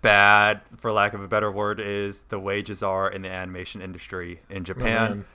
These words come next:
Speaker 1: And so we have a new report that's come out from the Japan Animation Creators Association that highlights that once again.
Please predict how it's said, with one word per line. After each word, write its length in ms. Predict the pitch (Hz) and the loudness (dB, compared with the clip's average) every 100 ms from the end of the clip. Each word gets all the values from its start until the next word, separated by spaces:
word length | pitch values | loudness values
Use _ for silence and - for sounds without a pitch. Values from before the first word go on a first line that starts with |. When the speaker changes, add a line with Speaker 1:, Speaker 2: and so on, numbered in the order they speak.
| _ - | _ -10
Speaker 1:
And 260 | 95 95 - | -6 -6 -2
so 460 | 104 98 95 92 101 | 0 2 2 0 -6
we 180 | 110 101 | -4 2
have 500 | 107 101 101 101 - | 6 6 6 4 -2
a 200 | 104 110 | 2 2
new 160 | 123 156 | 2 -2
report 400 | 151 - 151 - | -2 2 2 2
that's 100 | 123 | -6
come 160 | - 117 | -2 4
out 160 | 107 113 | 4 2
from 120 | 110 | -4
the 80 | 107 | -2
Japan 460 | 113 127 139 143 | -4 -2 -2 0
Animation 420 | 123 127 117 - - | -2 -2 -2 -4 -6
Creators 360 | 117 107 101 | -4 -2 -4
Association 800 | 101 107 92 95 92 - 95 95 _ - - - - | -6 -6 -6 -6 -6 -4 -6 -6 _ -20 -20 -20 2
that 300 | 101 101 - | 8 8 10
highlights 440 | 170 214 123 - | 8 8 6 4
that 400 | - 95 107 - _ - | 2 4 2 -2 _ -12
once 260 | 85 - | -12 -8
again. 360 | 104 131 120 | 0 0 0